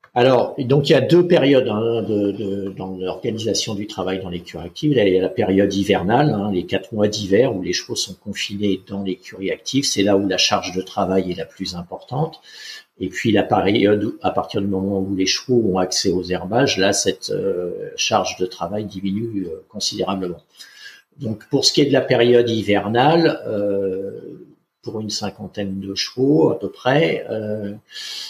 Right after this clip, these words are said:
le travail, il se répartit comme ça, c'est que, euh, il y a à ramasser les crottins à la main sur des zones stabilisées, en, confortables avec du sable, et cetera, où là,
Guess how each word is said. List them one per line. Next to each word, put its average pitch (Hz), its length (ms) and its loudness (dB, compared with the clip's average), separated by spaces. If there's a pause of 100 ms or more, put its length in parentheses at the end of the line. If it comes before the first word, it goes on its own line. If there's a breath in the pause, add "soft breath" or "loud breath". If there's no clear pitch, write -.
(180 loud breath)
le 104 160 2
travail, 120 400 2
il 123 80 0
se - 140 -4
répartit 110 440 -4
comme 104 200 -2
ça, 151 360 2
c'est 123 280 0
que, - 180 -6
euh, 110 540 2
il 123 120 -8
y 120 120 0
a 120 500 2
à 107 140 0
ramasser 127 420 2
les 127 160 4
crottins 123 840 -4 (100)
à 101 100 -6
la 107 140 0
main 120 340 0
sur 110 260 -4
des 101 140 0
zones 120 300 2
stabilisées, 110 960 0
en, 95 220 -8 (180)
confortables 110 680 -2
avec 101 220 2
du 98 140 -12
sable, - 340 0
et 98 80 -4
cetera, 117 640 0
où 104 160 -2
là, 117 320 0